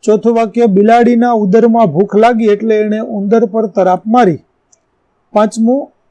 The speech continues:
વિદ્યાર્થીની ફૂટપટ્ટીથી લીટી દોરી રહી છે. ત્યાર પછી અગિયારમું, નીચેના ફકરામાં અત્યારેને બદલે ગઈકાલે લખીને જરૂરી ફેરફાર કરી ફરીથી લખો.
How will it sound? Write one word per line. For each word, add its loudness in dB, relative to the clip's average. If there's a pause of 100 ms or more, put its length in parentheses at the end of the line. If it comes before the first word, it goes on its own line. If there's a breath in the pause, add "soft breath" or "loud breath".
વિદ્યાર્થીની 0
ફૂટપટ્ટીથી -4
લીટી -2
દોરી 2
રહી -4
છે. 0 (4000)
ત્યાર 2
પછી 0
અગિયારમું, 2
નીચેના -2
ફકરામાં 0
અત્યારેને 0
બદલે 0
ગઈકાલે 0
લખીને -2
જરૂરી -4
ફેરફાર -4
કરી 2
ફરીથી -6
લખો. -2